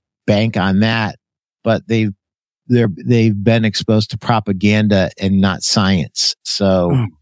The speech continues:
Speaker 2: gosh, yeah,
Speaker 1: um, I, I would hope that a large percentage of them, now I can see the name brand reps and V Ps of sales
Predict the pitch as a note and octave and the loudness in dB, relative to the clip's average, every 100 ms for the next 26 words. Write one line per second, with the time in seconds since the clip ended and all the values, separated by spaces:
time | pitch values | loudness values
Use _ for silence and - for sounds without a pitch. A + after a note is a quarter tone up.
0 | _ E2 E2 F2+ F#2 F2 F2 E2+ D#2+ C#2 | _ -14 -8 0 2 2 2 0 -2 -4
1 | - _ _ _ _ _ _ _ _ _ | -8 _ _ _ _ _ _ _ _ _
2 | - D#2+ - A2+ C#3 B2+ F2 - B2 C3+ | -6 -6 -4 -2 0 0 0 0 2 0
3 | - _ _ - A2+ F2+ F#2 G2 G2 A2 | -4 _ _ -6 -2 -2 0 0 0 -2
4 | - B2 - A2 A2+ B2 C3+ B2+ A#2+ C3+ | -2 -2 0 0 0 0 0 0 -2 0
5 | C#3 D3 - _ _ _ G#2+ G#2 F2+ F#2 | 0 -2 -6 _ _ _ -2 -2 0 -2
6 | A#2+ - G#2 G2+ - - A#2+ A2 G2 G2+ | -4 -2 -2 -2 -4 0 2 2 2 4
7 | G#2+ G#2 G#2 G#2 G2+ F#2 F#2 G#2 G2+ - | 4 2 2 2 2 0 0 0 -2 -6
8 | - G2+ F#2 F2+ G2 F#2 - A2 G2 G2 | -4 -2 -2 -2 -2 -4 0 0 2 0
9 | F#2 - G2+ G#2 | 0 0 0 -2